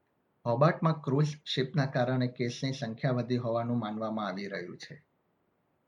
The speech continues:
ઓસ્ટ્રેલિયન કેપિટલ ટેરેટરીમાં નવસો છવ્વીસ કેસ નોંધાયા છે.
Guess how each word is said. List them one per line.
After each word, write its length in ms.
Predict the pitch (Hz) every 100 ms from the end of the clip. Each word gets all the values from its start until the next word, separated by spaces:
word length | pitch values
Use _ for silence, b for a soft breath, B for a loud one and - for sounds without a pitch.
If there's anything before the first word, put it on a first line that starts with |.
| _ _ _ _ _ _ -
ઓસ્ટ્રેલિયન 480 | 131 - 170 170 160
કેપિટલ 420 | 156 147 139 135
ટેરેટરીમાં 720 | 131 123 127 127 127 123 123
નવસો 440 | 117 110 - 135 139 -
છવ્વીસ 340 | 117 151 147 -
કેસ 200 | 117 -
નોંધાયા 460 | 104 101 98 95 90
છે. 340 | - - -